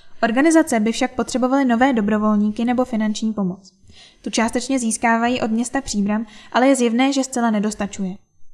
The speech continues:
Zeptali jsme se zástupců spolků Příbramské kočky,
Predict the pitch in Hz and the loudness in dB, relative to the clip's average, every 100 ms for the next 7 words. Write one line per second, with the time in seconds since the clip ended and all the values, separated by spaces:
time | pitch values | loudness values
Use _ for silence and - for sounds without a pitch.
0 | - - - 208 247 277 285 294 330 247 | -16 -8 -4 2 4 4 2 2 2 4
1 | 233 - 247 - 277 - 247 262 262 247 | 2 0 -6 -2 -2 0 0 0 0 -2
2 | - 226 254 269 - 208 208 208 277 285 | -2 0 2 0 -2 -6 -6 -6 -6 -6